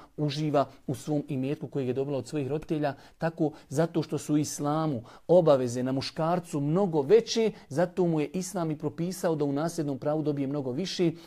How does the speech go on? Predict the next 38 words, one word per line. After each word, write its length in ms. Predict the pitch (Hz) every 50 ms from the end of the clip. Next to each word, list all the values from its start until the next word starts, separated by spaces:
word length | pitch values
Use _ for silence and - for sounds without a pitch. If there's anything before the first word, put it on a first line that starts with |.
| - -
a 100 | - 135
zato 300 | 127 151 190 190 - -
što 140 | 160 - 170
su 140 | 156 - 160
u 40 | 151
islamu 560 | 147 - - 156 151 165 170 175 165 127 113 - - -
na 180 | 135 139 139
ženi 420 | 123 113 131 165 180 175 143 120 - - -
mnogo 420 | 151 160 180 226 247 185 180 165
manje 340 | 151 165 180 175 160 147 139
materijalne 640 | 156 180 185 185 - 151 139 135 131 131 131 135 -
obaveze, 540 | 190 190 208 196 190 196 180 175 208 214 208 - - - - -
onda 280 | - 160 175 156 160 156
je 120 | 151 151
i 140 | - - 165
ona 220 | 156 170 175 160
u 80 | 147 147
nasljednom 460 | 139 135 147 143 - 143 135 135 120
pravu 340 | 117 - 123 131 135 135 127 - - - -
dobila 340 | 127 135 127 135 131 117 113
manje 360 | 120 139 151 147 147 143 127 - - - _
i 100 | - 139
to 240 | - - - 156 156
je, 200 | 147 143 139 123 - - - -
e, 160 | - 123 123 120
mora 280 | 127 143 151 143 131
da 120 | 123 127 120
znate, 420 | 113 117 135 147 143 - 143 120 113 - - -
apsolutna 720 | - 165 165 - - - - 170 139 135 131 - - 127 120
pravda. 480 | 123 - 123 123 113 101 90 - 113 - - - - - -
Jer 120 | 127 127
je 80 | 123 123
Allah 280 | - 139 139 139 131 117
Đelešanu 460 | 107 117 113 117 - 123 123 120 117
to 160 | 117 - 127
spomenuo 460 | 117 - - 113 107 120 131 135 123 123
u 40 |
Koranu, 480 | 117 - 135 - - 131 139 147 143 135